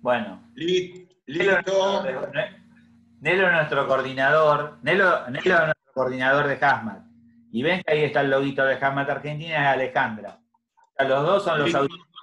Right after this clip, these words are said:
Speaker 1: internos nuestros de
Speaker 2: Listo.
Speaker 1: calidad y todas esas cosas, y de la capacitación, y por eso andan.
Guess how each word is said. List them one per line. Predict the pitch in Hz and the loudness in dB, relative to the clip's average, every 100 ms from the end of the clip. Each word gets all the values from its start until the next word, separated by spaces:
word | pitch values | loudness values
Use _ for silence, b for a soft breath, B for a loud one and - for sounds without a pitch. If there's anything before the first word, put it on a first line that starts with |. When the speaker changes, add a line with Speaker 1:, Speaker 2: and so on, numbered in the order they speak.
| _ | _
Speaker 1:
internos | 151 151 143 | 0 0 -2
nuestros | 147 160 165 | -4 -2 -2
de | 170 | -2
Speaker 2:
Listo. | 160 | 0
Speaker 1:
calidad | 170 170 170 143 139 | 0 0 0 2 2
y | 127 | 0
todas | - - | -4 -16
esas | 143 | -12
cosas, | - 156 151 147 147 - _ _ _ _ | 0 0 2 0 -2 -6 _ _ _ _
y | 113 123 | -6 0
de | 127 | 2
la | 127 131 | 2 2
capacitación, | 123 123 123 - _ - 151 156 143 | 0 0 -4 -6 _ -4 0 2 0
y | |
por | 117 131 | -4 -4
eso | 135 131 | -4 -6
andan. | 123 120 | -6 -8